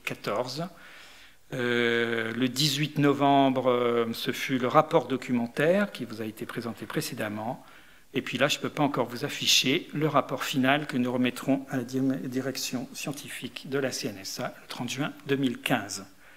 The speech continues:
Calendrier des réunions, je vous présente un petit peu ce processus pour montrer quand même le, le, le, le, le, la démarche, hein, l'importance de ces réunions, du dispositif,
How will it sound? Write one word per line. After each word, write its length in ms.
Calendrier 500
des 120
réunions, 800
je 80
vous 80
présente 380
un 60
petit 120
peu 120
ce 100
processus 560
pour 180
montrer 300
quand 180
même 300
le, 280
le, 360
le, 180
le, 720
le, 80
la 100
démarche, 580
hein, 240
l'importance 840
de 100
ces 160
réunions, 680
du 140
dispositif, 920